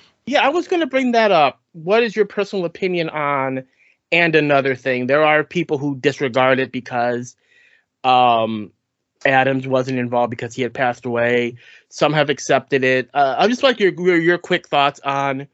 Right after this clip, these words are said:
your own opinion on And Another Thing as a Hitchhiker's book, you know, just in general.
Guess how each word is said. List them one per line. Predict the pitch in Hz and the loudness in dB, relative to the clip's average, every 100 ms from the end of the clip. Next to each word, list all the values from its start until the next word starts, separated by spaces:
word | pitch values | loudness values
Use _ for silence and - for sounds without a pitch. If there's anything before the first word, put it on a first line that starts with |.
| _ _ _ - | _ _ _ -2
your | 196 | 0
own | 277 | 2
opinion | 269 - 226 208 196 | 0 0 0 0 -2
on | 151 147 151 151 147 147 143 _ _ _ _ - | -4 -2 -2 -2 -2 -6 -10 _ _ _ _ 0
And | 180 180 | 2 2
Another | 170 160 156 | 2 2 0
Thing | 147 156 147 | -2 -2 -2
as | 139 139 | -4 -4
a | 139 | -4
Hitchhiker's | 139 127 143 123 123 113 | -6 -6 -6 -4 -6 -6
book, | 120 110 - | -6 -6 -8
you | |
know, | 139 120 | -10 -4
just | - - - | -2 -2 -2
in | 170 | -2
general. | 151 117 82 | -2 -4 -8